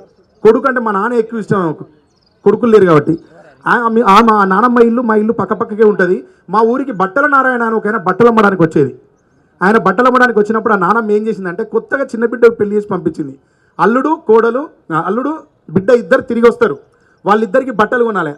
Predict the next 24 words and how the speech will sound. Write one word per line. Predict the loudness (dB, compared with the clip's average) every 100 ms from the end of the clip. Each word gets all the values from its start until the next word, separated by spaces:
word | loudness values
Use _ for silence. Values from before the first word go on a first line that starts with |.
| -6
ఆ |
నానమ్మకు | -2 -2 -2 -4 -8
పెళ్లి | -4 -4 -2 -6
చేసిన | -8 -8 -8 -8 _ _ -10
సందర్భంగా | -6 -2 -2 -2 -2 -2 -6 _ _ -6
అయిన | -2 -2
ఖర్చు | -4 -6 -2
వల్ల | -2 -2 -4 -4
ఆమె | -4
చేతిలో | -2 -2 -2
డబ్బు | -4 2
లేకుండా | 2 2 -2
అయిపోయింది. | -2 -4 -8 -14 _ _ _ _ _ _ _ -6
అయినా | -4 0 -2
బట్టలైన | 0 -2 0 0 2
వాడ | 2 0
మీదకి | 0 0 0
రాగానే | 0 0 -2 -4 -8 _ -8
ఆయన | -4 -2
అడిగింది | 0 0 0
ఆ |
అమ్మ. | -2 -6 -12 _
ఏమడిగిందంటే, | -8 -4 -2 -4 -6 -8 -10 _ _ _
"నారాయణ, | -2 -2 0 -2